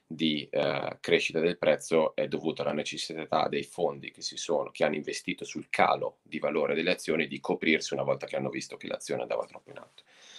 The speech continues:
Ehm, se sei sul mercato una cosa di questo genere può succedere, la cosa molto pericolosa, secondo me un po', un po', mm, delicata, su cui bisogna, eh, riflettere è, eh, che la valutazione,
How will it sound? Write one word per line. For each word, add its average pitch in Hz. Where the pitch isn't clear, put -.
Ehm, 76
se -
sei 87
sul 87
mercato 82
una 73
cosa 82
di 76
questo 73
genere 82
può -
succedere, 92
la 73
cosa 80
molto 80
pericolosa, 82
secondo 76
me 76
un 65
po', -
un 87
po', 78
mm, 67
delicata, 80
su -
cui 82
bisogna, 76
eh, -
riflettere 95
è, 78
eh, 73
che -
la 76
valutazione, 82